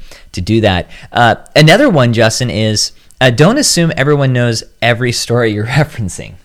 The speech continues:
Uh, and, and I'm a big proponent of expository preaching. You're really kind of honing in on a passage, and sometimes you do reference other passages and other stories, but you have to be careful when you're jumping from scripture to scripture to scripture,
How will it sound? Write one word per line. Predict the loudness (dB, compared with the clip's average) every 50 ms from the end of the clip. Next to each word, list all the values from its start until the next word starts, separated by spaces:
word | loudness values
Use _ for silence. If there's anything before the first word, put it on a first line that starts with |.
| -20 -20 -20 -16 -12
Uh, | -8 -6 -4 -2 -2 -2 0
and, | -2 -2 -2 0
and | 0 2
I'm | 2 2 2
a | 2 2
big | 2 2 0 0
proponent | 0 -4 -4 -4 -4 -4 -4 -2 -2 -4 -4 -6 -8 -14 -20 -20 -20 -20 -20 -12 -4 2
of | 4 4 4 4 2
expository | -2 -4 -6 -2 2 2 2 2 2 -2 -4 -4 -4 -2 -2 -4
preaching. | -4 -6 -4 -4 -4 -4 -4 -6 -6 -6 -6 -8 -12 -14 -18 -18 -12
You're | -10 -6 -2
really | 0 0 0 0
kind | -2 -4 -4
of | -4 -6
honing | -8 -10 -8 -4 -4 -2 -2 -2 -2 -2
in | -2 -2
on | -2 -2 -4
a | -4
passage, | -4 -4 -4 -2 -2 -2 -4 -6 -6
and | -6 -6 -6
sometimes | -6 -6 -6 -6 -6 -6 -6 -6 -8
you | -10
do | -10 -8 -8 -6
reference | -6 -6 -6 -6 -8 -12 -12 -10
other | -10 -8 -8 -10
passages | -10 -10 -10 -10 -10 -10 -10 -12 -12 -12 -14 -14 -14 -16 -18 _ _ -20 _ _ -8
and | -4 -2 -2
other | 0 0 -2
stories, | -4 -4 -4 -4 -2 -2 0 0 -2 -4 -6 -10 -14 -20 -12 _
but | -4 -4
you | -2
have | -4 -4 -4 -4 -4 -4 -4 -4
to | -4
be | -4 -4 -4
careful | -4 -4 -2 -2 -2 -2 -2 -4 -4
when | -4 -2 -4
you're | -4 -4
jumping | -4 -4 -4 -4 -4 -4 -4 -6 -6
from | -6 -6 -6 -6
scripture | -8 -6 -6 -8 -8 -6 -6 -8 -6
to | -6 -8
scripture | -8 -8 -8 -10 -8 -8 -10 -10
to | -8 -10
scripture, | -10 -8 -8 -8 -6 -6 -6 -6 -6 -8